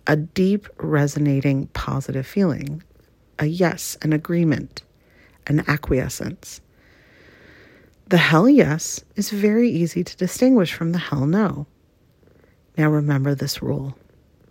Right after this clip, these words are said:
If someone asks you something, specifically if they want something from you,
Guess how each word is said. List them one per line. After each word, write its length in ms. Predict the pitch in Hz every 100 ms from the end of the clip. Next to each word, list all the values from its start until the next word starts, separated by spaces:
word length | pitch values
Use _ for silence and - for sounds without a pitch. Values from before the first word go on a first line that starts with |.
| _ _ _ -
If 140 | 151
someone 480 | - - 147 175 190 -
asks 480 | 156 165 - - -
you 80 | 131
something, 560 | - 127 139 - 165 - _ _ _ _ _ _ -
specifically 720 | - 208 - 240 208 165 139
if 160 | 151
they 140 | 180 165
want 420 | 147 147 160 208
something 460 | - 147 139 135 131
from 280 | 135 135
you, 260 | - 127